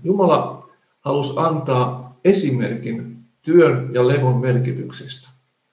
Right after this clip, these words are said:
Jumala loi kaiken omalla sanallaan, tuossa sanottiin. Hän sanoi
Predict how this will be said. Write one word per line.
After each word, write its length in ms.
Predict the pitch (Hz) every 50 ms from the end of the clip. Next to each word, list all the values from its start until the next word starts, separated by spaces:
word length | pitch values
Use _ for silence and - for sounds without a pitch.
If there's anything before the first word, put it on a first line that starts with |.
| _ _ _ _ _ _ _ _ _ _ _ _ _ _ _ _ _ _ _ _ _ _ _ _ _ _ _ _ _ _ _ _ _ _ _ _ _ _ _ _ _ _ _ _ _ _ _ _ _ _ _ _ _ -
Jumala 680 | - 147 220 233 220 180 151 135 120 - - - - - -
loi 320 | 131 135 131 165 160 156
kaiken 760 | - - 175 180 170 156 - - 202 185 175 - - - - - _ _ -
omalla 360 | - 175 170 156 139 123 120 117
sanallaan, 640 | 127 160 156 156 139 113 107 95 90 - - -
tuossa 300 | - 98 107 107 - 110
sanottiin. 720 | - 113 113 101 - - 64 - - - - - - - - - - _ _ _ _ _ _ _ -
Hän 220 | 143 156 160 151
sanoi 640 | 131 - 170 202 202 180 170 160 156 151 147 143